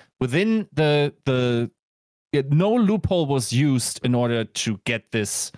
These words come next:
um, sorted. So as far as I'm concerned, there's no shenanigans going on, uh, for the uprising. If you have an internal company structure that, that also, like, just in context, a bunch of big American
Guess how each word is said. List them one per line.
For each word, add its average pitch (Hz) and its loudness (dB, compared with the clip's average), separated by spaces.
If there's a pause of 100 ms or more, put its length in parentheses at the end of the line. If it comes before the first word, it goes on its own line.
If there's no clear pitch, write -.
(420)
um, 95 -2 (300)
sorted. - -6 (480)
So 135 0
as 131 -2
far 180 0
as 151 -2
I'm 160 -2
concerned, 123 -2 (460)
there's 120 -2
no 127 2
shenanigans 107 0
going 95 0
on, 87 -2 (120)
uh, 80 -2 (380)
for 110 -2
the 101 -2
uprising. 98 -2 (200)
If 123 0
you 143 2
have 160 2
an 165 0
internal 131 0 (240)
company 131 0
structure 147 0
that, 117 -6
that 113 -2
also, 123 -2
like, 107 -4
just - -4
in 117 -2
context, 131 -4 (920)
a 143 2
bunch 156 -2
of 107 -4
big 135 -2
American 107 -2